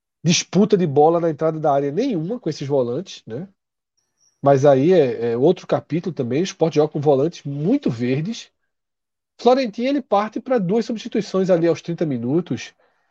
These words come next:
que eu acho o seguinte: eu não sou contra, longe disso, substituir aos trinta minutos. Eu acho que tem que substituir mesmo. O problema é que substituições com trinta minutos são substituições onde muito claramente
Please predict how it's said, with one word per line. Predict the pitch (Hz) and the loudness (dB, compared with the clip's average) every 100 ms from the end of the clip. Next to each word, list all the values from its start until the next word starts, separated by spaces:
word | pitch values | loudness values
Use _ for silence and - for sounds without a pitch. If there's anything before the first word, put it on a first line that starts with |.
| _ _ | _ _
que | - | 4
eu | 262 | 4
acho | 247 - | 4 0
o | |
seguinte: | 269 190 190 | -2 0 2
eu | 208 | 2
não | |
sou | 202 320 | 2 -4
contra, | - 196 180 151 | -4 -2 -2 -2
longe | 135 165 226 202 | 0 2 0 0
disso, | 143 - | -4 -4
substituir | - 147 - 151 143 | -8 -8 -8 -2 -2
aos | - | -2
trinta | 151 185 | -4 -4
minutos. | 202 139 139 | 0 0 2
Eu | 170 | 0
acho | |
que | 185 | 0
tem | 202 | -4
que | |
substituir | 214 196 208 240 | -2 -2 -2 0
mesmo. | 277 156 143 135 120 _ _ _ _ _ _ _ _ - | 4 4 4 0 -8 _ _ _ _ _ _ _ _ -4
O | |
problema | 202 381 285 277 | 2 4 4 2
é | |
que | 247 | -2
substituições | - 226 - 226 208 - 165 151 | -4 -4 -4 0 0 2 0 0
com | 165 143 | -2 0
trinta | 170 170 | 0 2
minutos | 147 113 117 180 196 120 - _ _ _ _ | 0 0 -2 -2 -2 -8 -10 _ _ _ _
são | - 285 | -2 0
substituições | 339 311 - 233 - 170 190 240 - - _ _ _ - | 2 0 2 2 2 2 4 4 0 -10 _ _ _ -2
onde | 233 269 | 2 4
muito | 277 196 302 349 | 4 2 2 0
claramente | - 269 269 254 170 160 247 - 151 | 0 4 4 2 -2 -4 -4 -6 -12